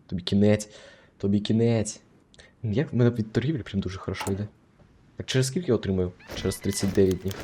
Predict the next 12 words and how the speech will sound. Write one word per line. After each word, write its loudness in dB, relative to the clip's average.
А, 4
ну 2
давайте, 0
якщо -2
їм 0
потрібна 0
підтримка. -6
Інвестувати. -4
Та 2
ні, 2
не 0
хочу. -6